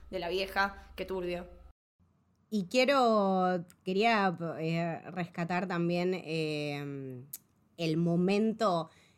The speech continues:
Speaker 2: en el que las dos historias, o sea, la historia de ficción y la historia que es, bueno, la real,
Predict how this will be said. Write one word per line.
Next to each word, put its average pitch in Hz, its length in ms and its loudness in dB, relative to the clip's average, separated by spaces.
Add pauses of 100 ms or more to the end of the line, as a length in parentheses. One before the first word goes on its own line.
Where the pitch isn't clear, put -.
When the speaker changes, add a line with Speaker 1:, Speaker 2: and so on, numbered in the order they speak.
(160)
Speaker 2:
en 165 160 0
el 165 160 -2
que 165 160 -2
las 160 300 -4
dos 190 520 0
historias, 185 760 0
o 156 60 -6
sea, 160 200 -6
la 165 100 -2
historia 180 420 -2
de 170 120 2
ficción 175 580 -4
y 165 120 -4
la 156 80 -2
historia 170 420 -2
que 151 240 -4
es, - 160 -6
bueno, 139 260 -6
la 151 180 -2
real, 170 520 0